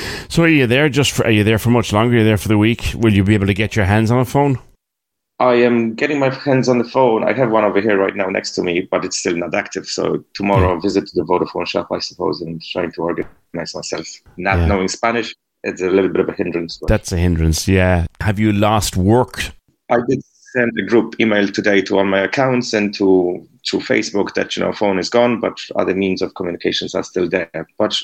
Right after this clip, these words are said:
Speaker 1: Yeah.
Speaker 2: I'm pretty sure I will lose, you know, I will lose contact, you
Speaker 1: You
Speaker 2: know.
Speaker 1: probably have a bunch of stuff on the cloud and all that, have you?
Speaker 2: It's all luckily backed up, uh,
Speaker 1: Good.
Speaker 2: but it's just not being reachable, you know.
Speaker 1: Oh, no.
Speaker 2: Business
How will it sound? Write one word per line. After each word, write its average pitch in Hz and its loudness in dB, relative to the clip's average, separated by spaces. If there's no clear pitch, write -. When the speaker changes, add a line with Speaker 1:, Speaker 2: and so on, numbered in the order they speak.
Speaker 1:
Yeah. 95 4
Speaker 2:
I'm 90 -2
pretty 95 0
sure 82 0
I 92 2
will 80 0
lose, - -4
you - -12
know, 82 -4
I 76 -2
will 87 2
lose 87 -6
contact, - -10
you 90 -2
Speaker 1:
You - 0
Speaker 2:
know. 85 -6
Speaker 1:
probably 95 -2
have 82 0
a 90 4
bunch 95 2
of 92 0
stuff 95 0
on 87 0
the 85 0
cloud 98 2
and 87 4
all 87 4
that, 87 6
have 90 4
you? 92 4
Speaker 2:
It's 139 0
all 156 6
luckily 101 0
backed - -4
up, - -4
uh, 85 -2
Speaker 1:
Good. 87 2
Speaker 2:
but 92 -2
it's 87 -4
just 95 -2
not 92 -2
being 87 -2
reachable, 85 0
you 98 -6
know. 85 -4
Speaker 1:
Oh, 110 4
no. 101 2
Speaker 2:
Business 90 -12